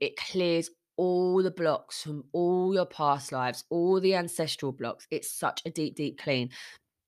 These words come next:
Now, what it also does is it awakens the Kundalini light within you. Okay, so that might sound a little bit crazy when you speak about that, but it really does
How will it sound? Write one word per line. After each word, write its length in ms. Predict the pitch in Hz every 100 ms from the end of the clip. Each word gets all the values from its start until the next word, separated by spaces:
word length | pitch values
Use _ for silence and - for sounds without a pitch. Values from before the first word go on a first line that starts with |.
| _ _ _ _ 170
Now, 220 | 180 156
what 180 | 214 220
it 120 | 226
also 420 | 202 254 - 151
does 360 | 123 101 107 - - - - -
is 140 | 190
it 100 | 202
awakens 800 | 180 185 180 196 208 190 156 147
the 80 | 160
Kundalini 760 | - 170 156 156 147 131 127 123
light 280 | 113 107 - -
within 340 | 123 113 101
you. 300 | 85 55 98 - - - 139
Okay, 420 | - 110 113 165
so 240 | 160 170 156
that 220 | 190 220
might 180 | 220 -
sound 360 | 202 175 170
a 40 | 151
little 220 | 156 -
bit 160 | 151 -
crazy 640 | - 127 127 113 127 170 - - -
when 120 | 151
you 120 | 151
speak 320 | 143 160 147 147
about 260 | 127 120
that, 180 | 135 -
but 100 | 185
it 160 | 175 156
really 380 | 185 190 220 220
does 240 | 165 156